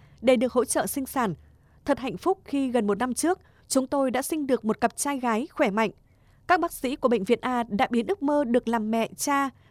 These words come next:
của chúng tôi trở thành hiện thực." Bên cạnh đó,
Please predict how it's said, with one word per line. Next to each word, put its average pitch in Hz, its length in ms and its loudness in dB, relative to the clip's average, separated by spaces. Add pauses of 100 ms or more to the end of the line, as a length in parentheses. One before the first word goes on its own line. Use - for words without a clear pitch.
của 247 140 6
chúng 220 180 -2
tôi 262 340 -2 (180)
trở 233 180 2
thành 208 280 -4
hiện 233 140 0
thực." 220 240 4 (640)
Bên 277 200 2
cạnh 262 180 -4
đó, 220 240 -2